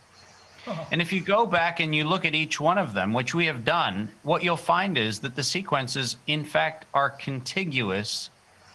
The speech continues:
Speaker 2: in many instances, but are overlapping in others, where it is merely a caprice determination that says something is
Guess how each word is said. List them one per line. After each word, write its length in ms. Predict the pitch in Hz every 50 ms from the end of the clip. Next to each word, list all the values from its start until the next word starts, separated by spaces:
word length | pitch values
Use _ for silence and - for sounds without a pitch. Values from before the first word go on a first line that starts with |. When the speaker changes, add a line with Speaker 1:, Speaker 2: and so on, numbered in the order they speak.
| - - - - -
Speaker 2:
in 180 | 151 147 147 143
many 280 | 147 156 175 175 151 131
instances, 720 | 120 117 110 - - 110 101 92 - 92 90 98 101 - - - _ - - _ - -
but 140 | - 147 156
are 280 | 151 151 147 127 - - -
overlapping 760 | 151 180 208 202 160 156 147 131 123 117 120 117 - 127 123 123
in 120 | 127 139
others, 560 | 151 156 127 110 78 73 - - - - - _ _ _ _ - - - - - -
where 360 | - 139 151 151 151 143 135 - - - _ _ _ _ -
it 160 | 143 147 151
is 180 | 156 135 120
merely 600 | 127 139 147 160 175 190 202 196 196 185 180 165
a 140 | - 156 139
caprice 720 | 123 - - 143 127 - - - 175 180 185 185 160 - -
determination 920 | - 147 135 120 - 147 143 139 131 127 127 131 135 135 - - - - - - _ _ _ - - - - - - - - - - - - _ _ _ - - - - - -
that 120 | - 131 123
says 300 | - - 156 147 131 -
something 500 | - 151 151 127 - 147 139 135 127 135
is 320 | 143 143 147 143 131 120